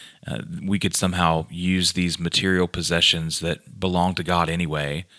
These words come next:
to somehow bribe him to violate the penalties of sin that are,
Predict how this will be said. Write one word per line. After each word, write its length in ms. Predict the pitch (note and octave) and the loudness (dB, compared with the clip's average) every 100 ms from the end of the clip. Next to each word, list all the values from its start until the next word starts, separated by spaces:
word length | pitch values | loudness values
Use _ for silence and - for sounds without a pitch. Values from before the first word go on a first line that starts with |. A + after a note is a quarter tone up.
| - - - _ _ - | -20 -20 -20 _ _ -4
to 120 | F#2 | 0
somehow 580 | - F#2+ F#2 F2+ E2+ E2 | 2 2 2 2 2 -2
bribe 520 | - E2+ F2+ F2 F2+ F2 | -10 -2 2 4 4 2
him 400 | F#2 D#2+ D#2+ D#2+ | -4 -4 -6 -6
to 180 | - | -4
violate 640 | D#2 F2 E2+ F2 E2 D#2+ - - - - - - _ | 0 2 4 2 0 -2 -4 -16 -20 -20 -20 -20 _
the 100 | - | -4
penalties 520 | F#2 G#2 F#2 - F2+ D#2+ | 0 2 0 0 0 2
of 80 | |
sin 380 | - - F2 E2+ | 2 4 4 4
that 120 | E2+ | 2
are, 160 | D#2+ D#2+ | 2 0